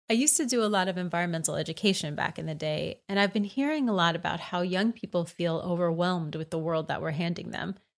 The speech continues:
and at a loss as to what they could possibly do to make a change. After I read about a study that highlights the greatest impacts that individuals can take to decrease their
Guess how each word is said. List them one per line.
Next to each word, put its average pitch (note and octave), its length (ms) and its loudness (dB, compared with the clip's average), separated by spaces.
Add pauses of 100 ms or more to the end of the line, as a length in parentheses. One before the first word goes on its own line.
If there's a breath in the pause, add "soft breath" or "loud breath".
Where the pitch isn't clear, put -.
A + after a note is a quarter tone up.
(260)
and G3+ 140 6
at G3 120 6
a G3 60 6
loss F#3+ 420 2
as E3 260 0
to F3+ 120 -4
what F#3 240 0
they F3+ 100 0
could F3 160 -8
possibly E3 560 -2
do E3 200 -2
to D#3+ 80 -2
make D#3 220 -4
a - 60 -12
change. - 540 -4 (640)
After B3+ 220 2
I D4+ 120 4
read A#3+ 180 2
about G3 220 4
a F3+ 40 0
study G3+ 400 0
that D#3+ 200 -6
highlights G3 720 0
the - 120 -4
greatest F#3+ 480 2
impacts E3 500 -2
that C#3+ 160 -8
individuals E3+ 680 -4
can E3+ 160 -10
take - 460 -8
to - 100 -6
decrease A#3+ 560 -2
their D#3 300 0